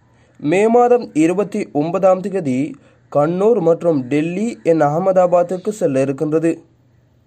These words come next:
மே முப்பதாம் தேதி கொச்சிக்கும்,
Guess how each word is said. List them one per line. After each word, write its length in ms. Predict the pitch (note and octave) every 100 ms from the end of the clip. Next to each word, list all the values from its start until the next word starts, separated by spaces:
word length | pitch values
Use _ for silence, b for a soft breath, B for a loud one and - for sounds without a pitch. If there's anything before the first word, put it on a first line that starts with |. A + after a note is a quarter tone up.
| _ _ _ _
மே 200 | C#3 E3+
முப்பதாம் 520 | D3 D3 E3 F3 F3+
தேதி 460 | F3 F3+ F3+ A#3+ - -
கொச்சிக்கும், 640 | E3 D3 F#3+ C3 B2+ D#3